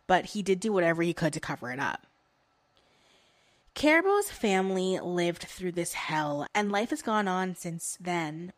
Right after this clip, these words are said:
but it doesn't mean that it's gotten easier. Karabo should be here. She should have her own business. She would be my age if she were still alive. Her family talks about how they were unable to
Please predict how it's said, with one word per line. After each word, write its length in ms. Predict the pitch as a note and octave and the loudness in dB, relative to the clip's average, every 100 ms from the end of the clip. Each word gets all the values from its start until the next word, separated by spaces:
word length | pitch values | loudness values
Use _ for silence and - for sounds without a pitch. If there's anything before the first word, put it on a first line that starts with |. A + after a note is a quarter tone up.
| - | -4
but 320 | F#3+ F#3+ - - | 0 0 0 -10
it 80 | F3 | -4
doesn't 240 | G3 B3 | -2 0
mean 100 | B3 | 2
that 80 | A3 | 2
it's 140 | F#3+ - | 0 -2
gotten 240 | D#3 C#3 | -4 -2
easier. 560 | F#3 G3 G3 F#3+ G3 - _ _ _ _ _ _ _ - | -4 -2 -4 -4 -6 -12 _ _ _ _ _ _ _ 0
Karabo 460 | B3+ C4+ C#4+ C#4+ | 4 6 6 4
should 240 | - A#3+ G3+ | 0 -4 -2
be 140 | G3+ | -4
here. 520 | - F#3+ F#3 D#3 - - | -2 -2 0 -2 -6 -8
She 200 | - A3 | -6 -4
should 180 | A#3+ | -2
have 180 | A3+ A3 | 0 0
her 100 | A3+ | 2
own 240 | A3 A3 G3 | 2 0 0
business. 720 | F3+ G3 - - F#2+ - - - - - | 2 0 -2 -8 -10 -14 -18 -20 -20 -10
She 220 | - C4+ | -4 0
would 120 | C#4+ | 2
be 160 | A#3+ C4+ | 2 2
my 320 | A#3 F3+ F#3+ - | 2 2 0 0
age 560 | E3 D#3+ D3+ D#3 - - | -4 -4 -4 -6 -10 -6
if 140 | F#3+ | -6
she 160 | - F3 | -4 -4
were 100 | E3+ | -4
still 320 | - D#3 C#3+ | -6 -6 -4
alive. 600 | C#3 G2 G2 - - - - _ - - | -6 -6 -8 -10 -12 -20 -20 _ -20 -8
Her 160 | - A#3+ | -2 0
family 460 | A#3+ A3+ B3+ C4 | 2 2 2 -2
talks 400 | - G3 F#3 - - | -2 0 0 -2 -4
about 260 | F3+ E3+ - | -2 -2 -4
how 320 | - F3 F3 | -4 -2 -2
they 180 | F3 E3 | -2 -2
were 160 | E3 E3+ | -4 -4
unable 440 | F3 E3+ E3+ E3 | -2 -2 -2 -4
to 120 | - | -6